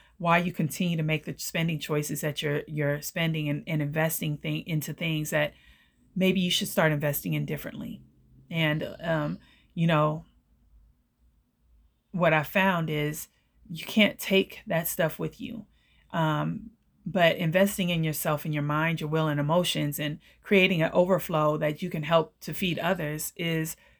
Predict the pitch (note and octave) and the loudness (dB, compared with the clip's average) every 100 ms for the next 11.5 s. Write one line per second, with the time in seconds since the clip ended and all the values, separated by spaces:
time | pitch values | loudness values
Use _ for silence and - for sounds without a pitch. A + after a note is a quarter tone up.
0 | _ - F3 - F3 E3 E3 D3+ - D#3 | _ -2 -2 0 0 2 2 0 -2 -2
1 | D#3+ D3 D3 C#3+ - - A3 _ E3 D#3+ | -2 -2 -2 -4 -6 -8 -12 _ 0 2
2 | F3+ F3+ E3 D#3 D3+ D#3 C#3+ D#3+ D#3 - | 4 2 2 2 0 -2 -2 -4 -6 -8
3 | - G3 - - _ _ _ _ - E3 | -14 -12 -12 -14 _ _ _ _ -2 0
4 | D#3+ D3+ D#3 D3+ D3 D#3 - D#3+ E3 F#3 | 2 2 0 0 0 -4 -4 2 4 4
5 | - _ _ _ _ _ - D#3 D#3 D#3 | 0 _ _ _ _ _ -6 -2 0 0
6 | D#3+ E3+ - E3+ E3 D#3 D#3 D3 D3 D3+ | 0 0 0 0 0 -2 -2 -2 -2 -4
7 | D#3+ - D3 D3+ C#3+ D3+ - - _ _ | -6 -6 -4 -4 -4 -6 -12 -16 _ _
8 | _ _ E3 D3+ C#3 D3 D3+ E3 D#3 D#3 | _ _ -4 -2 0 -2 -4 -6 -6 -4
9 | - - - _ _ _ _ _ - - | -6 -8 -10 _ _ _ _ _ -20 -10
10 | F3 E3+ F3 - F#3+ G3+ D#3+ - F3+ - | -4 -4 -4 0 2 2 0 -4 -6 -6
11 | D#3 D3 D3+ D#3 - | -8 -10 -10 -12 -12